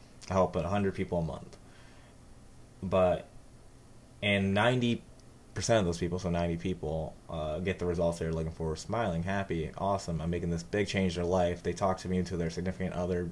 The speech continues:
they talk to me about everything. But let's say five people aren't. And those five people are the most draining people at that point. Uh, part of me wants to say maybe they haven't had someone actually listen to them in their,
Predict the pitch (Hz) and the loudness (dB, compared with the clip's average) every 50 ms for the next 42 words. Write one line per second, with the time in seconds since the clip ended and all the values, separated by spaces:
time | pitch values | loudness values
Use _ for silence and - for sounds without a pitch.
0 | 82 82 87 85 - 98 90 87 90 95 92 87 87 87 85 - 87 92 85 85 | -2 -2 -2 0 0 0 0 0 0 -2 -2 -2 -2 -2 -2 -2 -2 -4 -4 -4
1 | 80 - 80 82 82 85 90 92 - - - - - - - - - - - - | -6 -4 -4 -4 -2 -2 -4 -6 -8 -14 -20 -20 -20 -18 -20 -20 -20 -20 -20 -20
2 | - - - - - - - 104 101 95 92 101 104 - - 107 98 - - 92 | -20 -20 -20 -20 -4 4 6 8 8 8 8 4 4 4 4 4 4 4 4 2
3 | 92 92 - 104 87 98 113 143 165 - - - - - - - - - - - | 2 2 2 0 0 2 2 2 2 0 -2 -4 -8 -18 -20 -20 -20 -20 -20 -20
4 | - - - - - - - - - - 98 92 90 92 92 95 95 - - 104 | -20 -20 -20 -20 -20 -20 -20 -12 -6 -2 0 2 2 4 4 2 2 0 -2 -2
5 | 101 101 101 - - 107 107 110 - 127 123 101 85 80 82 85 87 95 98 - | -2 -2 -2 -4 -4 -6 -6 -4 -2 0 0 0 0 2 0 0 0 0 -2 -6
6 | - - 85 87 92 92 95 95 - 104 104 107 107 92 82 85 82 80 80 - | -6 -4 -2 0 0 0 0 0 -2 -2 -2 -2 -2 -2 -2 -2 -4 -6 -6 -6
7 | - 87 85 82 82 85 - - - - - - - - - - - - - - | -6 -4 -4 -4 -4 -6 -8 -12 -18 -20 -20 -20 -20 -20 -20 -20 -20 -20 -20 -20
8 | - - - - 87 90 90 87 85 82 69 64 - - - - - - - 104 | -20 -18 -12 -6 -4 -2 0 0 0 -2 -4 -6 -8 -10 -12 -16 -6 2 4 6
9 | 101 95 101 101 101 101 98 - - - 104 101 98 95 95 85 - - - - | 6 6 6 4 2 2 0 -2 -2 2 2 4 4 4 4 2 -2 -6 -12 -6
10 | - 98 92 90 92 90 92 90 90 90 95 95 90 87 90 87 87 92 95 92 | 0 2 2 4 4 4 6 4 4 4 4 2 2 2 0 -2 -2 0 2 2
11 | 90 85 - 98 92 90 90 90 90 90 - 90 82 82 90 92 90 - - 82 | 2 2 0 0 2 2 2 2 0 0 -2 -2 0 2 2 2 2 0 -2 -2
12 | 82 85 82 82 80 80 82 82 80 - - - - 71 73 | -2 0 0 0 0 0 -2 -2 -4 -4 -4 -6 -6 -6 -6